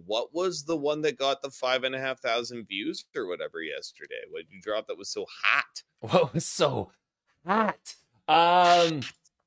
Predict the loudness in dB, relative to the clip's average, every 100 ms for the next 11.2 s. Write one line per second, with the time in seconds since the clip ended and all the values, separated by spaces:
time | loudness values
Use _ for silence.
0 | _ _ _ 4 4 6 4 4 4 -6
1 | 0 0 2 2 2 2 0 -2 -2 -4
2 | -4 0 2 2 2 2 2 0 0 -2
3 | -4 -4 -8 -8 -4 -2 -2 0 0 0
4 | -2 -2 -4 -4 -6 -6 -4 -2 0 -2
5 | -2 -2 -4 -4 -8 -8 -8 -6 -4 -4
6 | -4 -8 -8 -8 -4 -2 -2 -2 -2 -4
7 | -4 -6 -4 -4 -4 -4 -2 0 0 2
8 | 2 2 -4 -20 _ -6 -6 -6 -10 0
9 | 2 2 -4 -4 -4 -2 -2 -2 -2 -2
10 | -2 -2 -4 -6 0 2 2 -2 -2 -2
11 | -2 -6